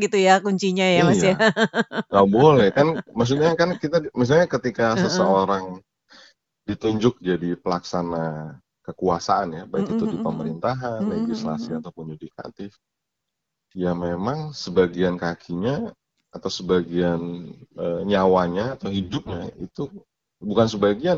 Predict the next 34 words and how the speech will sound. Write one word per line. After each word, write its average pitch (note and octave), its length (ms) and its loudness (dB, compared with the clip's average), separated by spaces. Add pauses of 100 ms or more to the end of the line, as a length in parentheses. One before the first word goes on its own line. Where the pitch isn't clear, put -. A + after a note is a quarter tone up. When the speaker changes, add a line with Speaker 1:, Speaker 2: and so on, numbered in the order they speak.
Speaker 2:
ya, C#3 120 -2
tiga G2 600 2
per - 200 -2
empat G2 200 -2
bagian F2+ 600 0
nyawa F2 360 0
dan E2 120 -4
hidupnya E2 520 -10
itu - 120 -10
diperuntukkan F2+ 720 -6
untuk - 100 -14 (100)
kepentingan E2+ 360 -6
umum B2 240 -8 (120)
kan. B2 80 -12 (480)
Speaker 1:
Iya. D#3 300 -8 (300)
Speaker 2:
Jadi C3 160 -2
wajar C3+ 480 2
kalau F#2 240 -2
rakyat E2+ 240 -4
mengkritik. E2 720 -10 (360)
Ya F2+ 240 0
biasa F2+ 400 -2
saja C3 240 -6
kan, D3+ 160 -6
diterima G2+ 320 -2
saja. A2 480 -4
Oke, A2+ 240 -6
kritikannya F2+ 560 -4
seperti - 320 -14
apa, A#2 480 -4
kalau E2+ 160 -6
memang E2 400 -8
masuk - 320 -10
akal, G2+ 400 -4